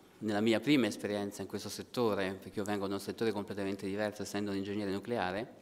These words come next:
e molto spesso mi chiedono come mai un ingegnere nucleare si è passato alla moda, ma questa diventa una storia molto lunga. E,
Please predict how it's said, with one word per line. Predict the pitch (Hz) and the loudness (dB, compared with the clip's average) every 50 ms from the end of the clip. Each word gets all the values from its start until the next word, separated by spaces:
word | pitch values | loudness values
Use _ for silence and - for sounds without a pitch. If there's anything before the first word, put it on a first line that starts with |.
| - - - | -20 -16 -12
e | - 101 104 | -8 -6 -4
molto | 101 101 - - | -4 -4 -6 -8
spesso | 107 - - 104 101 - 113 | -6 -4 -2 -2 0 0 0
mi | 104 95 | 0 0
chiedono | - 107 101 101 101 101 | 0 2 2 2 2 0
come | - 104 101 | -2 -4 -2
mai | 104 104 101 | 0 0 0
un | 101 98 | 0 0
ingegnere | 98 104 104 101 | -2 -2 0 0
nucleare | 101 101 - 107 101 101 104 98 98 98 92 - - - - - | 0 0 0 0 0 2 2 2 0 0 -2 -4 -8 -14 -16 -10
si | - - 107 | -4 -4 0
è | |
passato | 90 101 95 - - 101 95 101 | 0 0 0 0 0 0 2 2
alla | 104 110 | 2 2
moda, | 107 104 101 92 90 | 2 2 2 2 2
ma | 90 95 | 0 -2
questa | - - 101 - - | -2 -4 -4 -4 -4
diventa | 92 95 92 90 92 - - | -2 -2 -2 -2 -2 -2 -4
una | 80 92 | -4 -4
storia | - - 90 82 87 | -4 -2 -2 -2 -2
molto | 92 92 92 - - | -2 -4 -6 -6 -6
lunga. | 95 87 85 87 82 - - - - - - - - - - - - - - | -6 -4 -4 -6 -6 -8 -10 -14 -16 -16 -14 -16 -16 -16 -16 -18 -18 -2 2
E, | 131 127 123 123 120 120 120 117 117 113 110 107 107 101 98 95 - - - - | 4 6 8 8 8 8 6 6 6 6 6 6 4 4 2 0 -2 -4 -4 -6